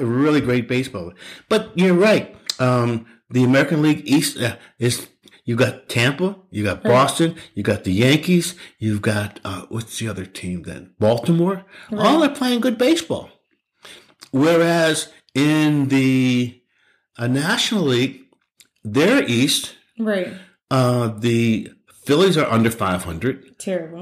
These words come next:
Speaker 1: Uh, I think the Pirates are the only winning, have a winning record out there.
Speaker 2: Right.
Speaker 1: But you go to the West, where the Dodgers lie.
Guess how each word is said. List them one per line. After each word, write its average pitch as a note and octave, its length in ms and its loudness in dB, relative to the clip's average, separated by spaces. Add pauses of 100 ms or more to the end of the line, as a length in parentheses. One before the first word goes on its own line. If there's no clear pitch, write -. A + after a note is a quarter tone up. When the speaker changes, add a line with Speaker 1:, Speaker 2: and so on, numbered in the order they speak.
Speaker 1:
Uh, G#2 200 0
I A2+ 40 -8
think D#3 180 -2
the - 80 0
Pirates C#3 480 0
are B2+ 80 4
the G#2 140 2
only B2 340 0
winning, A2+ 280 0
have G#2 260 -4
a F#2+ 40 -6
winning G2+ 460 0
record G#2+ 320 -6
out F2 220 -12
there. F#2 240 -8 (160)
Speaker 2:
Right. G3+ 400 -4 (340)
Speaker 1:
But A2 180 -4
you B2+ 60 -4
go C3+ 160 2
to C3+ 100 0
the B2 120 4
West, F3+ 500 2 (540)
where G#2 160 0
the A2 80 0
Dodgers C3 600 -2
lie. D3+ 440 -4